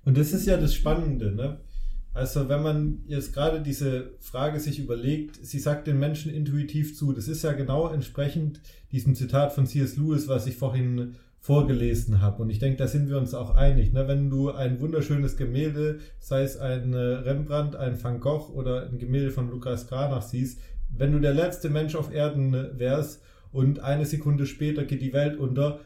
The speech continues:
du würdest es trotzdem bewundern und nicht kaputt machen, obwohl es überhaupt gar keinen Nutzen hat. Sondern du siehst einfach die Schönheit und erkennst die an. Und deswegen denke ich irgendwie, es muss ja auch was im Menschen geben,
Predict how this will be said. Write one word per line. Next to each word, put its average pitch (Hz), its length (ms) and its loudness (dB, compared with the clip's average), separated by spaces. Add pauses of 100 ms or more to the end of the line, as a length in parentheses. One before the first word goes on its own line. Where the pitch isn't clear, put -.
(120)
du 113 140 -4
würdest 147 280 2
es - 120 -4
trotzdem 143 420 0
bewundern 165 640 0 (140)
und 131 140 2
nicht 143 180 2
kaputt - 400 -2
machen, 87 420 2
obwohl 131 400 -2
es 147 120 -2
überhaupt 131 640 -2 (360)
gar 123 200 2
keinen 123 240 2
Nutzen 110 440 2
hat. 90 300 -2 (480)
Sondern 143 380 2
du 139 300 2
siehst - 340 -6
einfach 143 400 -2
die 113 200 -6
Schönheit 151 720 0
und 123 120 -6
erkennst 135 480 -2
die 127 120 -2
an. 95 420 2 (480)
Und 135 200 2
deswegen 175 600 0 (680)
denke 160 200 0
ich 165 180 -2
irgendwie, 175 400 0
es 160 320 -2
muss 185 200 -2
ja 160 120 -2
auch 147 160 -4
was 147 180 0
im 139 120 -2
Menschen 151 460 8
geben, 170 600 2